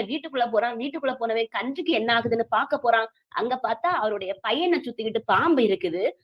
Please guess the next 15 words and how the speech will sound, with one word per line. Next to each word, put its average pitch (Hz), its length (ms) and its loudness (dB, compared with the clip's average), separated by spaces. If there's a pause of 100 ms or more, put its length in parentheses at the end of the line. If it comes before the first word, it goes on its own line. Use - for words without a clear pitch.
அந்த 277 260 2
பாம்பு 302 420 4
என்ன 269 240 4
ஆகுது 262 240 4
அப்படின்னு 233 260 2
சொன்னா, 262 160 4 (240)
அம்மா 262 360 2
அப்பான்னு 240 380 4
கத்துறதுக்கு 262 460 2
முன்னால, 214 360 2 (1600)
அம்மா 294 360 2
அப்பான்னு 254 400 4
கத்-, - 280 -2 (120)
கத்துறதுக்கு 294 560 0
முன்னால 208 360 2